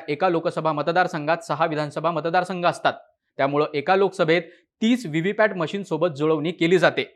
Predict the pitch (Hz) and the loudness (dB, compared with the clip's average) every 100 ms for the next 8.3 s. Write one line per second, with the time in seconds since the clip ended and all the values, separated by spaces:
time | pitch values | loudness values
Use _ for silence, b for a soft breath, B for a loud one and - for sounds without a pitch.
0 | - 127 143 156 233 226 165 156 180 185 | -12 -2 2 6 4 4 0 4 6 6
1 | - 147 - 262 208 185 214 208 196 - | 4 0 0 -2 2 2 2 0 -2 -2
2 | 277 226 196 185 180 180 156 180 - 175 | -2 0 2 2 2 0 2 2 2 -4
3 | 175 214 143 156 170 151 175 240 247 226 | 2 4 4 0 -2 -2 -2 2 2 2
4 | 190 202 160 156 202 175 165 190 190 175 | 0 0 -2 -2 -2 -2 -2 -2 -2 0
5 | 196 233 202 - 190 185 214 180 185 214 | 2 2 0 -4 0 2 2 0 -2 -2
6 | 226 233 233 220 175 170 165 156 147 180 | -4 -4 -4 -2 -2 -2 -4 -2 0 0
7 | 185 185 b b _ 190 220 269 269 247 | 0 -4 b b _ 0 2 2 0 0
8 | 269 262 | -2 0